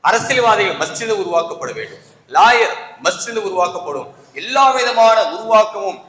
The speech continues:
எல்லாம் உருவாக வேண்டும். ஆனா உருவாக்கக்கூடிய இடம் எது, எங்க இருக்க வேண்டும்? மஸ்ஜிதிலிருந்து குர்ஆனோடு ஹதீஸோடு தீனோடு அவர்கள் என்ன செய்ய வேண்டும்? உருவாக்க வேண்டும் என்ற ஒரு ஆ-, ஆழ்ந்த கவலையுடைய அடிப்படையில்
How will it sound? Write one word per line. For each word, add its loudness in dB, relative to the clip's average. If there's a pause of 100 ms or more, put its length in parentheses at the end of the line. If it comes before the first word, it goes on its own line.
எல்லாம் 2
உருவாக 2
வேண்டும். 0 (240)
ஆனா 0
உருவாக்கக்கூடிய 0
இடம் 0
எது, 0
எங்க -4
இருக்க -4
வேண்டும்? -10 (340)
மஸ்ஜிதிலிருந்து -4
குர்ஆனோடு 0 (260)
ஹதீஸோடு -6 (160)
தீனோடு 4
அவர்கள் 2
என்ன -4
செய்ய -10
வேண்டும்? -8 (180)
உருவாக்க -4
வேண்டும் -8
என்ற -4
ஒரு -4
ஆ-, -2 (400)
ஆழ்ந்த 4 (1300)
கவலையுடைய -4
அடிப்படையில் -8